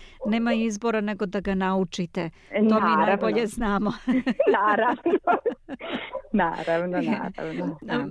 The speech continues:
Speaker 1: Nekad kad me pitaju prijatelji koji su Englezi kako ja to tako dobro govorim jezik, pa nisam imala izbora, to je moj odgovor. Znači,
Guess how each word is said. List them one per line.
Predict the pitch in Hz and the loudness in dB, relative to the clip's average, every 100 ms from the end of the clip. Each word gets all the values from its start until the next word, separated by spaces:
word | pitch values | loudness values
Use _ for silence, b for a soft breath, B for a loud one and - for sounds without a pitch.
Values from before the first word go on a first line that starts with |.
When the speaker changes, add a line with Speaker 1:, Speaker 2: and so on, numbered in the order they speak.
| 233 | -8
Speaker 1:
Nekad | 240 240 226 226 233 208 | -6 -4 -4 0 -2 0
kad | - 196 | -4 -2
me | 208 | -2
pitaju | - 214 214 208 | -2 0 2 2
prijatelji | 196 208 208 190 208 202 196 | 0 0 -2 0 -2 0 -2
koji | - 202 190 | -2 -2 -2
su | - - 202 196 190 - - | -6 -2 0 0 -2 -6 -4
Englezi | 214 202 202 196 208 220 196 180 b b b - | -2 2 2 2 0 0 0 -2 b b b -6
kako | 233 220 226 | -6 -2 0
ja | 208 208 | 2 0
to | 196 214 | -2 -4
tako | - 214 - | -2 -4 -2
dobro | 190 214 208 202 | 0 0 0 -2
govorim | 185 190 190 185 175 | -2 -2 -2 -2 -2
jezik, | 175 175 170 196 - - - - 190 | -2 -4 -4 -8 -10 -16 -18 -16 -12
pa | - 190 185 | -4 -2 -2
nisam | 196 202 196 175 202 180 | -4 -4 -4 -4 -6 -4
imala | 170 170 170 | -4 -4 -4
izbora, | 170 170 175 208 180 | -4 -6 -4 -4 -4
to | 170 196 | -2 -2
je | |
moj | 180 185 180 | 0 -2 -2
odgovor. | 175 175 175 175 B B B | -2 -4 -2 -4 B B B
Znači, | - 214 196 - 190 | -6 -4 -4 -2 -2